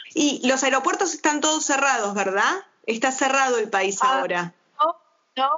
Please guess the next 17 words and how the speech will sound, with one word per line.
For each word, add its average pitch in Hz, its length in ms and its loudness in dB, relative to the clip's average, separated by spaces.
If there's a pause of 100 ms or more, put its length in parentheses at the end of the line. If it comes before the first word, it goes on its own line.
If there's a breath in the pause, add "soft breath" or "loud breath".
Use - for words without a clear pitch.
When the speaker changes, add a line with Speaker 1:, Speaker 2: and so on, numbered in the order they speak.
Speaker 2:
hay, 277 320 2
hay 269 240 2
vuel-, 302 340 2 (160)
hay 262 220 2
vuelos. 240 640 0
No, 233 180 2
no 247 160 4
hay 262 80 0
muchos 254 300 0
vuelos, 214 400 2
pero 233 140 2
Speaker 1:
Pararon 254 240 0
Speaker 2:
sí 226 60 -6
todavía 247 260 2
Speaker 1:
muchos 226 140 0
Speaker 2:
hay 226 140 2
Speaker 1:
vuelos, 233 260 -2